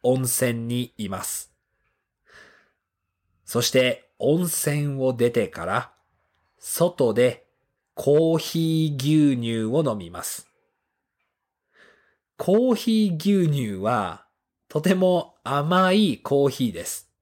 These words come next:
どうしてかわかりませんが、日本人はよく温泉の後にコーヒー牛乳を飲みます。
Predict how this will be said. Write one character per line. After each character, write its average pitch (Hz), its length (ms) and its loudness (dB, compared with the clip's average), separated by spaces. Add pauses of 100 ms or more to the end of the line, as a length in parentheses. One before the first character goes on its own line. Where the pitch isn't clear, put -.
(1400)
ど 220 460 0
う 214 60 4
し - 120 -2
て 180 180 0
か 147 260 2
わ 117 180 2
か 160 240 2
り 165 160 0
ま 156 200 0
せ 151 260 0
ん 104 220 -8
が、 117 380 0 (520)
日 123 140 0
本 160 320 2
人 151 340 0
は 120 340 0 (480)
よ 120 160 0
く - 360 0 (300)
温 143 220 2
泉 131 480 0
の 123 280 -4
後 117 240 -4
に 151 340 0 (360)
コ 135 280 2
ー - 20 2
ヒ 131 160 -6 (160)
ー 120 80 -4
牛 127 280 2
乳 107 280 -6
を 151 280 2
飲 131 160 0
み 127 140 0
ま 107 160 -2
す。 - 320 -10